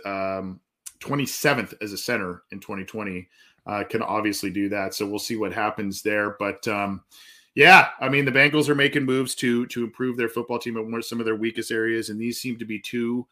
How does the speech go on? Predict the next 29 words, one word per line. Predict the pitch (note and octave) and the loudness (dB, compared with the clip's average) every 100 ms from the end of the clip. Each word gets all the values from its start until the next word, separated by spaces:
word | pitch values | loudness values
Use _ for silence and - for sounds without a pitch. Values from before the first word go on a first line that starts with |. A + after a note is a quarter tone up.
| _ _ - | _ _ -16
like | G2+ | -10
I | A#2 | -8
said, | - G#2+ F2 | -6 -6 -6
solid | - G#2 G#2+ A2 A2 | -4 -2 0 -2 -4
and, | G#2+ - | -10 -12
and | G2 | -12
steady | - G#2+ G#2+ G#2+ - | -8 -4 -4 -6 -8
improvements | F#2+ - A#2 G#2+ G#2 G2 | -12 -4 -4 -2 -6 -6
here. | A2+ A#2 A2 | 0 2 2
And | A2 G#2+ | 0 -4
of | - | -6
course, | A#2+ A2+ A2 | 0 0 0
I | G2 | -4
think | - D3 | -4 -4
it | B2 A2 | -4 -4
was, | A2+ A2 A2 A2 G#2 | -4 -2 0 0 -2
let's | G#2+ - | -8 -10
see, | A#2 A2 G#2+ - _ _ _ _ _ - | -6 -4 -4 -8 _ _ _ _ _ -8
this | A#2 - | -6 -4
was | A#2+ A#2 A2+ G#2+ - - - | -2 0 0 -2 -6 -10 -10
a | G2+ | -12
quote | - A#2+ A#2 A#2+ | -8 -4 -4 -4
from | - A#2 A2 A2 A2 G#2+ G#2+ G#2+ G#2 | -6 -6 -4 -4 -4 -4 -4 -6 -8
Field | - B2+ C3 A#2 | -8 -4 -2 -4
Yates | A2 A#2+ C3 B2+ - | -2 0 2 -2 -6
that | G#2+ G#2+ | -4 -2
I | |
wanted | G#2 A2 A2 A2 - | -2 -2 -4 -4 -4
to, | A2+ A2+ A2 A2 | 0 0 0 -2